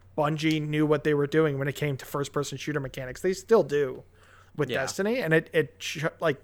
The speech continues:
Speaker 1: that pedigree just shows through in this experience for sure.
Speaker 2: Yeah, I, um, one of my biggest, 'cause I haven't played, I haven't played O D S T in a few years just because of it being kind of trapped on the three sixty, and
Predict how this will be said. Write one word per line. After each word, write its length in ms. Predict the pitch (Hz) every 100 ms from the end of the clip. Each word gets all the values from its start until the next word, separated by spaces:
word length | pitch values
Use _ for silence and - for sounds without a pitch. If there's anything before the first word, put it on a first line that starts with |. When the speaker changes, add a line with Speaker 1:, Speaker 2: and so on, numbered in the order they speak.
| -
Speaker 1:
that 220 | 180 165
pedigree 360 | - 151 143 139
just 180 | 135 131
shows 540 | - 135 127 127 - - _ - -
through 480 | - 160 143 135 135 - -
in 100 | 151
this 160 | 135
experience 400 | 139 - 135 120
for 220 | - 139 123
sure. 240 | - - - - - - _ _
Speaker 2:
Yeah, 320 | 113 92 95 - - -
I, 220 | 127 151
um, 480 | 143 135 127 123 113 - - -
one 260 | 127 123 127
of 60 |
my 120 | 120 113
biggest, 420 | 113 107 - -
'cause 140 | 170 175
I 20 |
haven't 180 | 208 156
played, 320 | 127 117 104
I 40 | -
haven't 160 | 190
played 160 | 139 104
O 80 | 101
D 80 | 101
S 160 | -
T 120 | 107
in 100 | 95
a 40 | 92
few 200 | - 98
years 440 | 92 92 90 90 -
just 180 | 104 -
because 480 | 98 95 90 90 - - -
of 160 | 107 98
it 280 | 92 - -
being 760 | 104 101 98 95 92 90 92 - -
kind 260 | 104 87
of 60 | 85
trapped 380 | - 90 85 -
on 120 | 90
the 80 | 87
three 220 | 92 90
sixty, 640 | - 92 - - 87 90 87
and 280 | 87 85